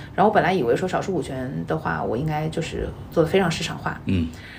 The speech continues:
Speaker 1: <laughs> 对，所以一开始我用一种非常市场化的角度去看，那 which 当时也投了一些项目了，
Speaker 2: 嗯。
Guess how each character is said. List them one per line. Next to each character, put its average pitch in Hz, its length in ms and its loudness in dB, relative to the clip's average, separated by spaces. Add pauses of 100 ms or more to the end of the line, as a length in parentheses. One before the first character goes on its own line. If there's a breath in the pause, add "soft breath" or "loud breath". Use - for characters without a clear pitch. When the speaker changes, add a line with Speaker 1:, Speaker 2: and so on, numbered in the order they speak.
(140 loud breath)
Speaker 1:
<laughs> - 840 6
对， 190 160 8
所 208 160 8
以 220 60 8
一 240 60 2
开 254 120 4
始 254 120 4
我 147 100 4
用 175 100 0
一 180 40 -4
种 160 100 0
非 220 100 -4
常 202 100 0
市 226 120 -6
场 165 140 -4
化 165 80 -4
的 165 80 -2
角 - 120 -8
度 165 120 -6
去 170 100 -4
看， - 320 -6
那 185 120 -4
which 262 340 2
当 240 140 6
时 196 140 2
也 156 140 4
投 - 220 -2
了 233 60 4
一 269 60 4
些 - 140 -2
项 240 180 0
目 - 140 -2
了， - 100 -2
Speaker 2:
嗯。 - 80 -8